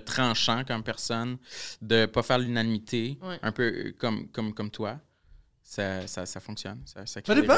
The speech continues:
Speaker 1: ça crée des résultats. Je pense
Speaker 3: Ben,
Speaker 1: que c'est
Speaker 3: ben,
Speaker 1: ça qu'on
Speaker 3: il y a, on m'a
Speaker 2: Mais
Speaker 3: dit
Speaker 2: ça fait qu'il y a du monde qui t'aime vraiment. Moi, je pense que
Speaker 1: Il y a
Speaker 2: c'est
Speaker 1: du monde qui t'aime très fort, du monde qui t'haïssent.
Speaker 3: À chaque fois qu'il y a du monde maillé, je trouve ça hilarant.
Speaker 2: Mais ça,
Speaker 3: Je
Speaker 2: c'est lourd,
Speaker 1: <laughs> Je
Speaker 2: là.
Speaker 1: comprends.
Speaker 2: Je comprends pas comment les gens peuvent autant haïr, passer de
Speaker 3: Ah,
Speaker 2: temps
Speaker 3: moi, je,
Speaker 2: à
Speaker 3: ben,
Speaker 2: haïr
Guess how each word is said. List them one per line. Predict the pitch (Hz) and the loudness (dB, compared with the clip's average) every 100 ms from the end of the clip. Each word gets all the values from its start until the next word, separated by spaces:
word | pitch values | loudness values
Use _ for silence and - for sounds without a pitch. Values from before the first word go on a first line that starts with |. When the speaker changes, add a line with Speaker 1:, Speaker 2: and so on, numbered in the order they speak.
| 523 | 8
Speaker 1:
ça | - | 6
crée | 151 | 4
des | 135 120 | 4 4
résultats. | 117 117 117 127 | 2 -2 0 0
Je | - | 0
pense | 127 | -2
Speaker 3:
Ben, | 175 | -2
Speaker 1:
que | - | 2
c'est | - 165 | 4 4
Speaker 3:
ben, | 160 | 6
Speaker 1:
ça | 160 | 8
qu'on | 170 | 8
Speaker 3:
il | 156 175 | 6 2
y | |
a, | |
on | 160 | 4
m'a | 160 | 6
Speaker 2:
Mais | 160 | 6
Speaker 3:
dit | - | 6
Speaker 2:
ça | |
fait | 220 294 | 4 2
qu'il | |
y | 294 | 2
a | |
du | 214 | 0
monde | 190 226 | -2 -4
qui | - | -6
t'aime | 185 202 | -4 -4
vraiment. | 220 240 196 196 208 | -4 -4 -6 -8 -12
Moi, | 190 | -10
je | |
pense | - 202 | -4 -4
que | - | -6
Speaker 1:
Il | |
y | 165 | -8
a | |
Speaker 2:
c'est | - 123 | -2 0
Speaker 1:
du | |
monde | 131 135 | 4 4
qui | |
t'aime | 135 127 | 4 2
très | - 156 | 4 2
fort, | 143 160 156 | 6 4 4
du | |
monde | 135 120 | 0 -2
qui | - 120 113 104 | -4 -6 -6 -2
t'haïssent. | 120 113 110 117 - - - | 0 2 0 -2 -4 -4 -8
Speaker 3:
À | - | -8
chaque | - | -6
fois | 226 | -4
qu'il | 160 | -2
y | |
a | |
du | 143 | 0
monde | 131 | 2
maillé, | 131 139 | 2 2
je | 139 | -2
trouve | - | -8
ça | 113 | -10
hilarant. | 113 113 107 - - _ _ - 196 | -8 -8 -10 -18 -20 _ _ -14 -4
Speaker 2:
Mais | |
ça, | 226 330 | -2 2
Speaker 3:
Je | |
Speaker 2:
c'est | 160 | 4
lourd, | 170 170 170 175 | 6 4 4 2
Speaker 1:
<laughs> | |
Je | 180 | 0
Speaker 2:
là. | |
Speaker 1:
comprends. | 135 127 - | -2 -2 -4
Speaker 2:
Je | - | -4
comprends | 185 240 | -2 -2
pas | |
comment | 208 175 | -2 -2
les | 170 | -4
gens | 165 185 | -6 -6
peuvent | 175 156 - | -6 -8 -8
autant | 165 - 180 - | -8 -6 -6 -4
haïr, | 156 151 156 165 | -4 -4 -6 -8
passer | - 156 - | -10 -12 -10
de | 156 | -2
Speaker 3:
Ah, | 139 | 2
Speaker 2:
temps | 143 | 2
Speaker 3:
moi, | 156 | 2
je, | |
Speaker 2:
à | 139 | 2
Speaker 3:
ben, | 147 | 0
Speaker 2:
haïr | 160 | -2